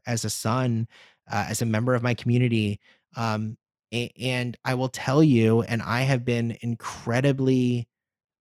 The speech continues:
blessed and lucky. And, you know, we talk a <laughs> lot, a lot on my podcast about sometimes it's better to be lucky than good and be in the right place. And I've been in the right place more times than I deserve to be.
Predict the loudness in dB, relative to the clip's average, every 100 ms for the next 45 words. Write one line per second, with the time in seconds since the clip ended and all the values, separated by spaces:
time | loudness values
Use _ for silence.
0 | -6 0 2 0 -2 -6 -2 0 2 0
1 | 2 2 2 -2 -2 -2 -4 -6 -12 _
2 | -6 -4 -6 -12 _ _ -20 -18 -6 -4
3 | -2 0 0 0 0 0 -4 -14 -20 -14
4 | -8 -4 -2 0 0 0 0 0 2 2
5 | 2 2 2 2 0 -8 -4 0 2 2
6 | 0 -2 0 2 2 2 2 2 2 2
7 | 4 4 4 4 4 4 4 2 2 0
8 | 0 0 -2 0 0 2 0 0 0 2
9 | 2 0 -2 -2 -2 -2 -2 0 -2 -2
10 | -2 -2 -2 -4 -2 -2 -2 -2 0 0
11 | -2